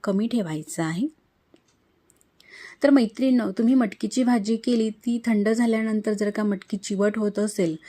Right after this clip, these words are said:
किंवा पाणी घातल्यानंतर मटकी जास्त शिजते, ती चवीला छान लागत नाही, तर हा व्हिडिओ नक्कीच तुमच्यासाठी उपयुक्त आहे. सकाळच्या घाई गडबडीमध्ये सुद्धा अगदी पटकन ही भाजी होते.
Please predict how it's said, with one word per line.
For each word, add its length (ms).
किंवा 180
पाणी 340
घातल्यानंतर 600
मटकी 320
जास्त 340
शिजते, 380
ती 120
चवीला 400
छान 180
लागत 400
नाही, 380
तर 60
हा 180
व्हिडिओ 320
नक्कीच 540
तुमच्यासाठी 420
उपयुक्त 480
आहे. 240
सकाळच्या 520
घाई 240
गडबडीमध्ये 680
सुद्धा 380
अगदी 240
पटकन 400
ही 120
भाजी 300
होते. 360